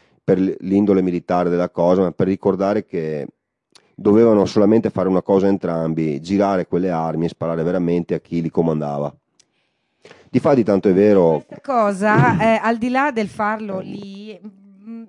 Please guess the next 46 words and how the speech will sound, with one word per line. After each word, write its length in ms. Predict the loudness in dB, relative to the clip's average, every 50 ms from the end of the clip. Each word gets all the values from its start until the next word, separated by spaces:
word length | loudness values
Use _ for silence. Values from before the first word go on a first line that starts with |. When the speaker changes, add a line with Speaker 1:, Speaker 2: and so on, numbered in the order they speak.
| _ -14
Speaker 2:
ma 300 | -10 -8 -8 -8 -8 -12 _ _ _
potevano 380 | -10 -8 -6 -4 -4 -2 -4
anche 160 | -4 -4 -8 -10
aspettare 340 | -12 -12 -8 -6 -6 -6
e 40 | -4
farla 420 | -4 -4 -4 -4 -4 -6 -8 -8 -6
dopo, 480 | -6 -6 -4 -4 -6 -8 -8 -10 -6
ma 100 | -2 0
Speaker 1:
Esatto. 200 | 2 2 2 2
Speaker 2:
l'importante 300 | 2 0 -2 -4 -4 -4
era 120 | -4 -4 -6
farla, 580 | -6 -4 -4 -4 -4 -6 -8 -8 -6 -6 -6 -8 -10 -10
non 140 | -8 -8 -4
la, 100 | -4 -4
non 220 | -6 -6 -8 -6 -4
l'hanno, 400 | -4 -4 -4 -4 -4 -6 -6 -6
non 160 | -4 0 2
Speaker 1:
Perché 140 | 2 4 4
Speaker 2:
l'abbiamo, 380 | 2 2 2 0 0 0 -2 -4
Speaker 1:
ta-, 40 |
Speaker 2:
non 160 | -6 -6 -6 -4
la-, 100 | -2 0
Speaker 1:
difatti, 420 | 0 2 2 0 0 0 0 0
Speaker 2:
non 100 | 0 2
l'abbiamo 300 | 0 0 -4 -4 -4 -4
ancora 140 | -2 -2 -2 2
Speaker 1:
difatti, 440 | 2 2 2 4 2 2 2 2 2
Speaker 2:
fatto, 160 | 2 0 0
cioè. 100 | -2 -4
Speaker 1:
difatti 320 | -6 -2 0 -2 0 0 -2
i 60 | -2
comandi 400 | 0 0 0 2 2 2 2 0
italiani 680 | 0 0 -2 0 0 0 2 2 2 2 2 2 0 -4
sempre 360 | 0 0 0 2 2 0 2
comunque 840 | 2 2 4 4 4 2 2 0 0 0 -2 -4 -4 -4 -6 -6 -6
ignari 840 | -6 -4 -2 0 0 0 0 0 0 0 -2 -2 -4 -4 -2 -2
o 60 | -4 -2
comunque 460 | -2 0 2 2 0 2 0 -2 -2
sordi 640 | -2 0 2 4 4 4 2 0 0 -2 -2 -2 -6
a 340 | -8 -8 -8 -6 -6 -6 -8
certe 720 | -8 -6 -6 -4 -4 -4 -6 -4 -4 -4 -4 -4 -6 -10 -12
spiate 640 | -14 -10 -4 0 2 2 2 2 0 -2 -4 -8
che 60 | -6
comunque 340 | -2 0 0 0 2 0 0
gli 40 | 0
arrivavano, 580 | 0 -2 -2 -4 -4 -4 -4 -2 -2 -2 -4